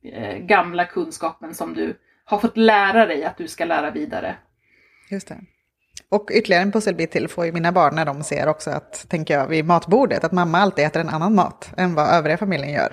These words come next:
Speaker 2: för att hon ska bli lite smalare än, det är tydligen väldigt viktigt för mig då och inte för resten av familjen. <laughs>
Speaker 1: Nej, men visst, och det, och det är ju genom det här sättet som vi,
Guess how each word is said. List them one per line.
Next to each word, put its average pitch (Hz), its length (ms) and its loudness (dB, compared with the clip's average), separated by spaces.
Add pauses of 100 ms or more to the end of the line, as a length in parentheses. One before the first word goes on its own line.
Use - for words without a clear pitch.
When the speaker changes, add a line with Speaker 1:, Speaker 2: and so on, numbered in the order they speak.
Speaker 2:
för - 220 0
att - 140 -2
hon 156 160 -4
ska - 180 -4
bli 147 180 -4
lite 147 220 -4
smalare 139 420 -4
än, 151 500 -4 (760)
det 202 60 2
är 196 40 0
tydligen 175 480 2
väldigt 156 200 2
viktigt 156 220 -4
för 175 80 -6
mig 175 160 0
då 139 80 -2
och 135 200 -2
inte 160 280 -4
för - 160 -16 (220)
resten 165 320 -2
av 160 60 -2
familjen. 160 380 -2 (680)
<laughs> - 680 -18
Speaker 1:
Nej, 294 120 4
men 302 160 6
visst, - 360 0
och 254 160 -2
det, 269 80 0
och 262 140 -2
det 254 100 0 (180)
är 277 60 6
ju 285 180 2
genom 269 380 4
det 254 80 4
här 226 140 6
sättet 247 460 -4
som 214 220 -2
vi, 190 280 -4